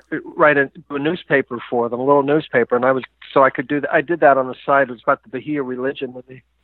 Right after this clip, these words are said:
they brought me back to their apartment, played some tapes for me, and, um, I went to see one of their shows, and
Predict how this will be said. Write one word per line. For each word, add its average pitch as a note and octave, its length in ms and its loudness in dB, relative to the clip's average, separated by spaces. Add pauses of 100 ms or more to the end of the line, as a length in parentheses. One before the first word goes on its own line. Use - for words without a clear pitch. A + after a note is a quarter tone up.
(320)
they D#3 120 4
brought E3+ 280 4
me F3 80 -4
back D#3 360 0
to D3+ 80 -14
their C3+ 100 -8
apartment, D#3 460 -10
played C#3+ 240 -14
some B2+ 160 -20
tapes C#3+ 240 -8 (120)
for B2 200 -4
me, A#2+ 180 -10 (640)
and, C#3+ 520 -2
um, C3+ 520 0 (280)
I C#3 60 2
went F3 220 4
to D3+ 160 -10
see E3+ 80 2
one D#3+ 160 4
of D3 80 0
their C#3 120 2
shows, E3+ 380 2
and C3+ 180 -10